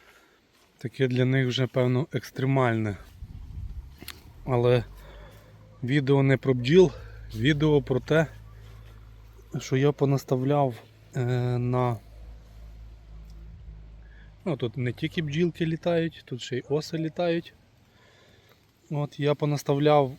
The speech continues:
е, цих, е, лапавок для ос. І дивіться, що відбувається. Оце місяць часу. Там є і мухи, і оси. Ще живі навіть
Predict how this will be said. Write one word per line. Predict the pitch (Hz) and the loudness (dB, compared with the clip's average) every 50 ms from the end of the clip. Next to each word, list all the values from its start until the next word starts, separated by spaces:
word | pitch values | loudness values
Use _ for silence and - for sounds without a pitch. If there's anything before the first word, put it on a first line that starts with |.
| - | -4
е, | 143 123 127 127 127 123 120 | -4 -2 -2 -2 -2 -4 -4
цих, | - - 131 110 - - - - - - - _ - _ _ _ _ _ _ _ _ _ _ _ _ _ _ _ _ - - | -4 -4 -4 -4 -4 -10 -18 -20 -20 -20 -20 _ -20 _ _ _ _ _ _ _ _ _ _ _ _ _ _ _ _ -10 -8
е, | 117 110 110 110 110 110 110 110 113 113 113 113 117 117 117 113 113 | -6 -6 -4 -4 -6 -6 -6 -6 -6 -6 -6 -6 -6 -6 -6 -6 -6
лапавок | 113 120 147 165 - - 147 135 123 117 - - - - | -2 2 2 2 4 4 2 2 2 0 -4 -10 -12 -8
для | 131 117 123 120 | -2 -2 -2 0
ос. | - 143 127 113 - - - - - - - - - - - - - - - - - - - | 0 0 -2 -2 -4 -8 -10 -12 -20 -20 -20 -20 -20 -20 -20 -20 -20 -20 -20 -20 -20 -12 -8
І | 143 | -6
дивіться, | 117 113 131 147 156 - - 135 | -4 0 0 0 0 0 -2 -2
що | - - 147 | 2 2 2
відбувається. | 135 135 120 127 135 135 135 123 120 123 139 139 - - - - - - _ - - | 2 2 2 4 4 4 4 2 0 -2 -6 -8 -6 -6 -8 -8 -10 -18 _ -14 -4
Оце | - 151 - - - 170 165 | -4 -4 -2 0 -2 -2 0
місяць | - 143 147 165 160 - - 143 127 | 4 4 6 6 4 4 0 -4 -4
часу. | - - 180 190 185 - - 208 175 - - - - - - _ - - _ - - - - - - _ _ _ _ _ _ _ _ _ _ | 0 0 2 2 2 0 -2 -4 -6 -6 -8 -16 -20 -20 -20 _ -20 -20 _ -20 -20 -20 -20 -20 -20 _ _ _ _ _ _ _ _ _ _
Там | - 151 147 143 135 | 0 2 4 4 4
є | 131 139 147 165 | 6 6 6 4
і | - - 156 143 | 4 4 4 4
мухи, | 147 151 175 214 190 - - - 196 196 175 - - _ - | 6 6 6 6 4 4 0 0 0 0 0 -2 -8 _ 2
і | 147 151 - - | 2 2 4 4
оси. | 170 170 180 180 - - - 180 175 156 - _ _ _ - _ _ _ _ _ _ _ _ _ _ _ _ _ _ _ _ _ _ _ _ _ _ _ _ | 2 2 2 2 0 0 0 0 0 0 -4 _ _ _ -20 _ _ _ _ _ _ _ _ _ _ _ _ _ _ _ _ _ _ _ _ _ _ _ _
Ще | - - 143 123 | -4 0 0 2
живі | 113 107 113 117 110 123 156 180 | 2 2 0 0 0 2 2 2
навіть | 180 180 180 175 175 175 165 - - | 2 0 0 0 0 -2 -2 -4 -10